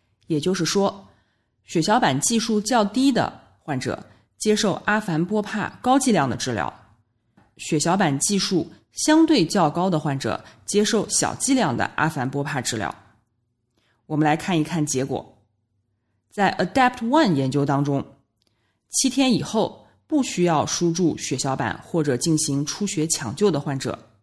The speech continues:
干预组当中一类、二类患者分别为百分之六十五和百分之八十八，但是安慰剂组中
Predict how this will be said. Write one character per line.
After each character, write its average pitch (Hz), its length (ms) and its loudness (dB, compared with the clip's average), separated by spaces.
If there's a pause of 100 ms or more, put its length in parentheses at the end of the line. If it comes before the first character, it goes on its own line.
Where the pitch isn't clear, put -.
(460)
干 262 180 2
预 269 160 8
组 160 140 -2
当 139 180 0
中 151 420 -2
一 202 120 -6
类、 185 140 2
二 185 180 0
类 151 100 2
患 151 220 -2
者 135 260 -4
分 160 160 -2
别 147 160 0
为 135 320 -2 (220)
百 139 100 -14
分 190 160 -2
之 240 100 -2
六 240 140 2
十 226 120 -2
五 214 200 0
和 - 140 -10
百 135 160 -4
分 147 100 -4
之 165 120 -4
八 185 120 -2
十 190 120 -6
八， 170 280 -4 (1000)
但 180 140 -2
是 - 320 -4 (360)
安 277 180 4
慰 294 140 6
剂 202 200 2
组 156 160 -2
中 139 240 -2